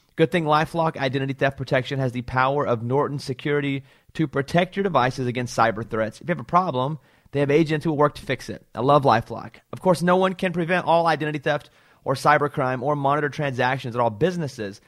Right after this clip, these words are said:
but LifeLock with Norton Security is the right choice to help look out for threats that you might miss on your own.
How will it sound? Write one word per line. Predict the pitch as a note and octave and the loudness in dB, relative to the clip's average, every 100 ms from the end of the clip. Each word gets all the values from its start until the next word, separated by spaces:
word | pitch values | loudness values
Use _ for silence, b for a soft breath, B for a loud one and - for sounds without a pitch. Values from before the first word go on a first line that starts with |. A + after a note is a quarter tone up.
| b b b b - | b b b b 2
but | C#3+ | 4
LifeLock | C#3+ D#3 E3 D3 | 4 2 0 -2
with | C#3+ B2 | -4 -4
Norton | C3+ B2 | -4 -4
Security | C3 C#3+ B2+ B2+ | -8 -6 -4 -4
is | B2 | -6
the | A#2+ | -4
right | A#2 A#2 | -2 -2
choice | - A#2+ A2 - | -4 -2 -2 -2
to | |
help | B2 A#2 | 0 0
look | C#3 | 0
out | C#3+ | 0
for | D3 | -2
threats | C#3 F3 F3+ | -2 -2 -2
that | E3 | -4
you | F3 | -4
might | E3+ | -4
miss | F3 E3+ | -4 -4
on | E3 | -2
your | D#3+ | -2
own. | B2+ - | -2 -6